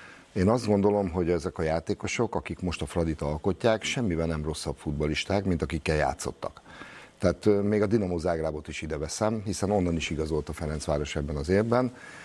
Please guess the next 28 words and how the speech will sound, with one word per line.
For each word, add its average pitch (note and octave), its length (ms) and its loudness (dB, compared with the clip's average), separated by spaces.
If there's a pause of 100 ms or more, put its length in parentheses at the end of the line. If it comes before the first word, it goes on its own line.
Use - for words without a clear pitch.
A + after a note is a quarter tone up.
(380)
<clears throat> C3 300 4
Kicsit C#3+ 300 0
úgy D3 160 0
érzem, F#2+ 300 0
hogy, F2 240 -2
ö, F2 340 0
Rebrov G2+ 400 0 (320)
változtatott, F#2 800 -2
vagy, F2+ 220 2
vagy, F#2+ 260 2
vagy F#2 180 0
most A2 240 0
tudta G2 260 -2
igazán F2 340 0
kialakítani D#2+ 680 0
az D2+ 80 -2
ő E2 120 4
saját D#2 480 0
maga, D2+ 380 0 (520)
ö, E2 200 2
koncepcióját F#2+ 1000 2
és D2+ 280 -4
a, D2 500 0
a C2+ 40 -2
futballra D#2 440 0 (200)
alkotott, E2 680 -2
ö, D2+ 160 -2
filozófiáját, A2 920 2